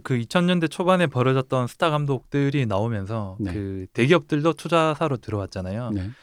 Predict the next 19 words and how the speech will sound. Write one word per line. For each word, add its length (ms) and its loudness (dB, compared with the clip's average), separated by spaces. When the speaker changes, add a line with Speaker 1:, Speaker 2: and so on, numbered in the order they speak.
Speaker 1:
근데 140 -2
초기 300 0
분위기는 600 -2
그 140 -4
제작사를 840 4
믿어주는 560 2
분위기였어요. 680 -8
Speaker 2:
네, 100 -12
그쵸. 160 -2
Speaker 1:
제작사에서 640 0
내가 220 4
차승재 520 0
대표께서 960 -4
"내가 280 0
제작하는 460 2
영화니까 340 0
돈 260 0
넣어." 300 0
이러면 400 -6